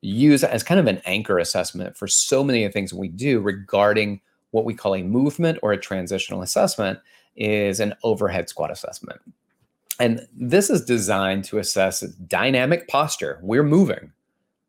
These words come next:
but while we're moving, we're also gonna assess core stability.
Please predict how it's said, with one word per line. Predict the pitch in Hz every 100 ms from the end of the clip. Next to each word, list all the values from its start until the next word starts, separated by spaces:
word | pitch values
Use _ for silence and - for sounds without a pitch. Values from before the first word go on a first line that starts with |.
| _ _ _
but | 101 123 101
while | 123 170
we're | 190 113
moving, | 104 101 123 120
we're | 120 120
also | 127 123
gonna | 123 104
assess | 98 - 104 -
core | - 143 165
stability. | - 101 92 76 78 - -